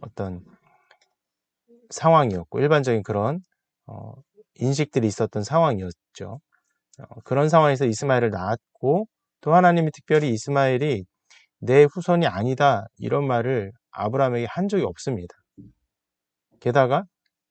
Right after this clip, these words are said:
하갈이 쫓겨나서, 어, 그냥 죽을 수 있었지만, 혹은 이렇게 내쫓길 수 있었지만, 하나님이 불러들이셨죠.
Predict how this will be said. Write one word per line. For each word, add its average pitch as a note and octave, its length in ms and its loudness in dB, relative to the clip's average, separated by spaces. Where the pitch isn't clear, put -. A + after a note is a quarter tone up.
하갈이 E3+ 340 6
쫓겨나서, G#2+ 880 0
어, G#2+ 180 -10
그냥 A#2+ 500 -2
죽을 C#3+ 260 0
수 D3 120 -2
있었지만, A2+ 460 -2
혹은 D#3 200 -2
이렇게 A2 400 -4
내쫓길 D3 400 0
수 B2+ 100 -4
있었지만, A2 640 -6
하나님이 F#3+ 580 2
불러들이셨죠. G2+ 960 0